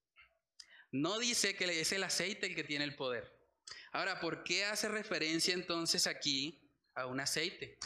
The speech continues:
Debemos tener presente que la carta de Santiago está escrita a creyentes de un trasfondo judío. ¿Cómo se utilizaba el aceite en el Antiguo Testamento? El aceite se utilizaba para consagrar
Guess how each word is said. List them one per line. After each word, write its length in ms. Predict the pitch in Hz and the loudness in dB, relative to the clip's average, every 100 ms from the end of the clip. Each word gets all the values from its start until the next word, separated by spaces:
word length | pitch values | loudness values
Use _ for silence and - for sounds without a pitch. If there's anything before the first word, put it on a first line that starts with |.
| - - | -8 -2
Debemos 320 | 147 185 208 | 0 0 0
tener 300 | 196 170 180 | 2 2 0
presente 540 | 196 190 220 196 170 | 0 2 2 2 -2
que 120 | 165 | -2
la 160 | 147 131 | -2 0
carta 340 | 156 180 - | -2 -2 -2
de 100 | 202 | 0
Santiago 580 | 202 202 196 196 151 143 | 2 0 2 2 2 0
está 220 | 151 - | 0 0
escrita 640 | 143 - 185 190 151 135 139 - - | -2 -2 -4 -4 -2 -2 -4 -8 -6
a 140 | 143 | -2
creyentes 520 | 170 165 180 202 220 | 0 2 2 2 0
de 100 | 214 | 0
un 120 | 196 | -2
trasfondo 720 | 196 190 175 - 185 202 196 196 | -2 -2 -4 -6 -4 -2 -2 0
judío. 420 | 190 180 208 175 - - _ _ - - | 0 2 0 -4 -10 -20 _ _ -18 -4
¿Cómo 200 | 202 247 | -2 0
se 120 | 240 | -2
utilizaba 640 | 226 185 165 - 180 190 | 0 0 4 4 4 4
el 80 | 196 | 2
aceite 920 | 170 - 185 175 - 131 135 135 - - | 2 4 4 2 2 2 2 -4 -10 -2
en 100 | 143 | 0
el 120 | 147 | 2
Antiguo 440 | 143 147 151 156 | 2 2 4 2
Testamento? 580 | 151 143 139 131 117 - - _ _ - - - - | 2 2 2 0 -4 -8 -18 _ _ -20 -18 -6 0
El 120 | 139 | 2
aceite 520 | 135 - 185 202 220 | 2 2 2 2 0
se 100 | 202 | 2
utilizaba 680 | 196 160 143 165 180 185 190 | 2 0 2 2 2 0 -2
para 260 | 180 156 | 0 -2
consagrar 1080 | - 147 139 - 139 127 135 160 175 202 - | -2 0 2 2 2 0 0 0 0 -4 -6